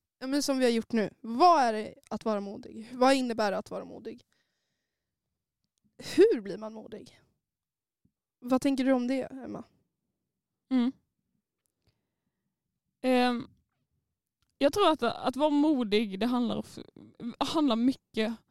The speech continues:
Speaker 2: om att tro.
Speaker 1: Mm.
Speaker 2: Eh, s-, ja, men dels ha inställningen om sig själv.
Speaker 1: Mm.
Speaker 2: Att jag klarar av saker.
Speaker 1: Mm.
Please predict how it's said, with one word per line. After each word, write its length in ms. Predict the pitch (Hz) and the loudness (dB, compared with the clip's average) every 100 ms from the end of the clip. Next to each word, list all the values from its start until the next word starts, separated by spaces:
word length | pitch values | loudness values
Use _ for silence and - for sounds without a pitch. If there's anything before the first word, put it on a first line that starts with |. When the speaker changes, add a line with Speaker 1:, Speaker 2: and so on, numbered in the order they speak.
| _ _ | _ _
Speaker 2:
om 220 | - 220 | -8 -6
att 240 | 226 - - | -6 -12 -16
tro. 540 | - 226 214 196 240 - _ | -14 -12 -12 -10 -12 -14 _
Speaker 1:
Mm. 300 | 247 226 220 - _ _ _ _ _ _ _ _ _ _ _ _ | -6 -4 -6 -12 _ _ _ _ _ _ _ _ _ _ _ _
Speaker 2:
Eh, 260 | 240 226 214 | 0 0 0
s-, 320 | 262 - - - - _ _ _ | -4 -10 -12 -20 -20 _ _ _
ja, 80 | |
men 240 | 262 254 - - - | 2 2 -2 -12 -6
dels 360 | 247 339 339 - | 0 2 2 4
ha 160 | 247 | 4
inställningen 840 | 262 240 220 208 202 196 214 214 349 _ _ _ _ _ | 4 0 -2 -2 -2 -2 0 0 -4 _ _ _ _ _
om 160 | - 247 | -2 -2
sig 140 | - | -2
själv. 460 | - 294 494 254 - - _ _ _ _ | -4 -4 -2 -4 -6 -14 _ _ _ _
Speaker 1:
Mm. 260 | 247 226 233 _ _ _ _ _ _ _ _ | -6 -6 -10 _ _ _ _ _ _ _ _
Speaker 2:
Att 200 | 233 226 | -6 2
jag 240 | 226 220 | 4 4
klarar 240 | - 269 247 | 0 -2 0
av 160 | 247 | -2
saker. 400 | - - - - - _ _ | -4 -8 -8 -18 -20 _ _
Speaker 1:
Mm. 200 | 233 214 | -12 -12